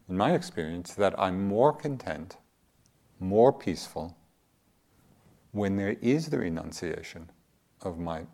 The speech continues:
more usual sense desires. Do you have the sense when you, when you come here on the first day and you just go into your room for the first time,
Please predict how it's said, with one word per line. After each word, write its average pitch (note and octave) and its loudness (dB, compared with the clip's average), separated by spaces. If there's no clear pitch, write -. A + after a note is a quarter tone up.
more F2 -4
usual D#2+ -6
sense - -16
desires. D2+ -12
Do - 0
you B2+ 6
have D#3 4
the D3+ -4
sense B2+ -2
when G#2+ -4
you, G2 -6
when G2 -4
you F#2 -4
come G2+ -6
here G2+ -6
on F#2 -6
the F2+ -10
first - -8
day F#2+ 2
and E2+ -6
you D#2 -10
just - -14
go F2 -6
into F2 -8
your D#2+ -6
room F2 -8
for F2+ -12
the F2+ -8
first F2+ -8
time, F2+ -8